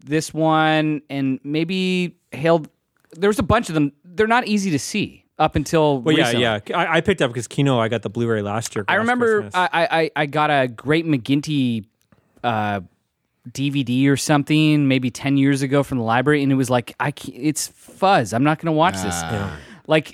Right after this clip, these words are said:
Speaker 1: he's a guy that fucking bombed out of Hollywood, so other than the big smashes, even though all, most of these movies made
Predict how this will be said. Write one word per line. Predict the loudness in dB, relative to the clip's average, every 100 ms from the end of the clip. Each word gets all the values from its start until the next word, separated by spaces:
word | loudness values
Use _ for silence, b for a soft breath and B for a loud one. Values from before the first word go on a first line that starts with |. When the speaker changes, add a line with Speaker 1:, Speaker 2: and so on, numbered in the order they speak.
| -14
Speaker 1:
he's | -4 -2 0
a | -2
guy | -2 0 0 0
that | -2 -6
fucking | -4 -4 -2 0 0
bombed | 2 2 2 0 0
out | 2
of | 0
Hollywood, | 0 0 0 0 -2 0
so | -2 -2 _ _ _ 0
other | 2 2
than | 0 0
the | 0
big | 2 0 0
smashes, | -4 -2 2 2 0 -2 -2 -4 -2
even | 0 2
though | 4
all, | 4 4 0
most | 2 2 2
of |
these | 0 2
movies | 2 2 -2
made | 0 0 -2